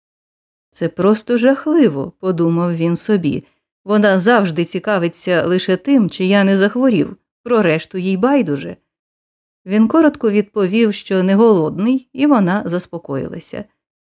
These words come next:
Завоювати їхню увагу, здається, було взагалі неможливо. Барон, схоже, зовсім забув про його існування. Він за увесь час не промовив до хлопця жодного слова. Сльози все невідворотніше наверталися Едгарові на очі,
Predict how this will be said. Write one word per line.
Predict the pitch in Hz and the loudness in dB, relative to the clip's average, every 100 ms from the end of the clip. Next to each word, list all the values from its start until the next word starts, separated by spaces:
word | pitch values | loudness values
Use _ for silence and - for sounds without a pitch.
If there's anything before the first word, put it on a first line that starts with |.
| _ | _
Завоювати | 190 196 214 247 247 277 262 | -2 2 4 4 6 2 2
їхню | 208 220 220 202 208 | 0 0 0 -4 -2
увагу, | 220 269 214 185 | 0 2 2 0
здається, | 170 190 220 220 202 | 0 0 0 -2 -4
було | 180 196 202 | -2 2 2
взагалі | 175 196 226 208 | 2 2 4 4
неможливо. | 156 160 190 180 151 - - - _ _ _ _ _ | 2 0 -2 -2 -4 -4 -10 -16 _ _ _ _ _
Барон, | 196 214 262 302 247 | -2 2 4 4 4
схоже, | - 220 208 185 | 0 0 2 4
зовсім | 220 262 247 226 214 | 4 2 0 -2 0
забув | 214 226 208 165 | 0 0 0 -4
про | - 160 | -4 -2
його | 165 165 | 0 0
існування. | 165 - 202 196 147 - - 196 - _ _ _ | -2 -4 -4 -2 -2 -2 -4 -8 -12 _ _ _
Він | - 165 240 247 175 | -4 2 4 4 2
за | 170 196 | 2 4
увесь | 208 254 240 - | 4 2 0 -4
час | 220 233 247 220 | 0 2 2 0
не | 185 | -6
промовив | 175 175 180 254 233 202 | -6 -6 -2 0 0 0
до | 185 | -2
хлопця | 190 196 196 - 180 | -2 -4 -4 -6 -2
жодного | 170 190 165 160 | 0 0 0 -2
слова. | 156 - 143 - - - _ _ _ _ _ | -4 -8 -8 -8 -12 -18 _ _ _ _ _
Сльози | - 208 294 262 214 202 220 | -4 2 4 2 0 -2 -6
все | - - 254 240 | -10 -4 -2 -2
невідворотніше | 196 202 180 170 175 175 214 208 196 - | -4 -2 0 2 2 2 0 -4 -8 -6
наверталися | 185 165 165 - 220 208 202 196 | -4 -2 -4 -4 0 0 -2 -6
Едгарові | 170 175 165 170 165 165 | -4 -4 -2 0 0 -2
на | - 175 | -2 -4
очі, | - 156 147 - - | -2 -4 -4 -8 -14